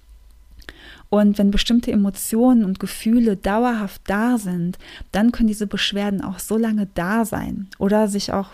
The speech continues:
ja, sogar verstärken oder daraus entsteht dann sogar eine Erkrankung. Zum Beispiel Stress wirkt sich sofort auf die Darmschleimhaut aus und sie wird löchriger.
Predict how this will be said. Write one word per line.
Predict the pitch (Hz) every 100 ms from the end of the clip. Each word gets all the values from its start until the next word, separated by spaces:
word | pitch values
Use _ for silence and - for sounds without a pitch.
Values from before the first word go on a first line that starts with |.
| - -
ja, | 202 214
sogar | 196 202
verstärken | - 196 - 180 220 262 - 175
oder | 180
daraus | 180 180 190 190 - _
entsteht | 190 - - 208
dann | 196
sogar | 190 196 196
eine | - 196
Erkrankung. | 185 - - 208 220 - - 185 - _ _ - - _ _ _ _ _ _ - -
Zum | - 196
Beispiel | 190 196 - 196 190
Stress | - - - 220 311 -
wirkt | 214 -
sich | 208 -
sofort | 190 - - 196 311 - 226
auf | -
die | 208
Darmschleimhaut | 202 202 208 - 180 175 170 156 - -
aus | 147 175 - - - - - -
und | 190
sie | 220 240
wird | 269
löchriger. | 233 180 - - 180 - 196